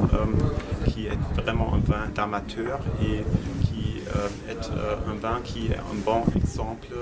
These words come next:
pour un style où on peut, euh, euh, avoir un vin extra brut, euh, sans avoir l'impression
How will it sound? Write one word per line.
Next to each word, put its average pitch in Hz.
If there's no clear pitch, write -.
pour 107
un 104
style -
où 110
on 104
peut, 113
euh, -
euh, 101
avoir 107
un -
vin 110
extra 117
brut, -
euh, 104
sans 123
avoir 113
l'impression 113